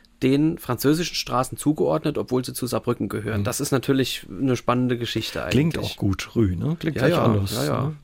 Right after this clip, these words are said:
Speaker 2: Hat so ein bisschen
Speaker 1: Rue de
Speaker 2: mehr Flair.
Speaker 1: Tu-, Rue de la Tuilerie Saarbrücken, ne? Das ist schon witzig, ja.
Speaker 2: Gibt's sonst so Besonderheiten, wo man zum Beispiel auch, ja, mit der Geschichte verbinden kann oder dem Handwerk, dem Bergbau, der in,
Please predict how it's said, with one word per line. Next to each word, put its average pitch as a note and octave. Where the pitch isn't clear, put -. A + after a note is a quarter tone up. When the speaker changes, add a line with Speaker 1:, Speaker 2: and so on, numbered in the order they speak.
Speaker 2:
Hat F3+
so D3
ein A#2+
bisschen A#2+
Speaker 1:
Rue D#3
de A2
Speaker 2:
mehr G#2+
Flair. A2
Speaker 1:
Tu-, C#3+
Rue D3
de E3
la C#3+
Tuilerie C#3
Saarbrücken, C#3+
ne? G#2+
Das C3+
ist C#3
schon B2
witzig, -
ja. -
Speaker 2:
Gibt's -
sonst G#3
so F#3+
Besonderheiten, D#3
wo A2+
man B2+
zum A#2
Beispiel -
auch, -
ja, B2
mit C3
der A2+
Geschichte -
verbinden D3+
kann D3+
oder A#2
dem G2
Handwerk, C#3
dem G#2
Bergbau, B2+
der C#3+
in, B2